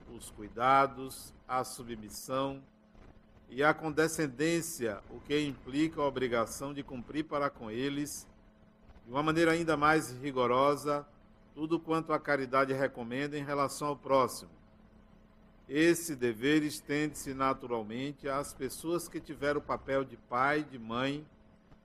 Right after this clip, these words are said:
que tem ainda mais mérito, pois o seu devotamento é menos obrigatório. Deus pune sempre,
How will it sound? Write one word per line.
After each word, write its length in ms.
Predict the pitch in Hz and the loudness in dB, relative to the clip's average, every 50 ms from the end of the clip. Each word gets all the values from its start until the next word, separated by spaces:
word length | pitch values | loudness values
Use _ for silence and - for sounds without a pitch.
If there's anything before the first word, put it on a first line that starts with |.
| _ _ _ | _ _ _
que 120 | - 151 | -2 -2
tem 380 | 151 - - 160 175 185 185 180 | -2 0 0 0 2 2 2 2
ainda 400 | 170 143 147 156 165 170 165 160 | 2 2 2 0 -2 0 -2 0
mais 340 | 156 156 160 175 180 156 135 | 2 4 4 4 4 2 0
mérito, 640 | 139 143 143 147 147 139 127 117 101 - - 98 90 87 87 - - - - - - - - - - - | -2 0 2 4 2 2 0 -4 -6 -10 -16 -18 -18 -18 -20 -20 -20 -20 -20 -20 -20 -20 -20 -20 -16 -10
pois 200 | 127 123 131 127 | -8 -8 -6 -6
o 80 | 143 | -8
seu 220 | 131 - - 185 196 | -6 -2 0 2 4
devotamento 840 | 185 175 147 156 160 156 156 135 117 117 123 135 147 151 143 - 151 | 4 4 4 4 2 2 2 0 0 0 -2 -2 -2 -4 -4 -4 -4
é 60 | 135 | -4
menos 440 | 127 131 139 143 147 147 143 127 147 | -2 -2 -2 -2 -2 -2 -4 -2 -2
obrigatório. 920 | 139 131 127 139 139 131 143 139 135 - - 120 113 110 107 98 92 90 90 - - - - - - - - - - - | -2 -2 -2 -4 -2 0 2 0 0 0 -4 -2 -2 0 -2 -2 -6 -10 -16 -18 -20 -20 -20 -20 -20 -20 -20 -20 -14 -6
Deus 300 | 123 143 151 151 151 - | -2 0 0 0 0 -4
pune 240 | - 131 127 123 113 | -10 -12 -10 -10 -10
sempre, 720 | - - - 143 151 160 165 160 - 160 160 160 165 160 | -10 -6 -2 2 2 2 2 0 -2 -4 -4 -4 -4 -6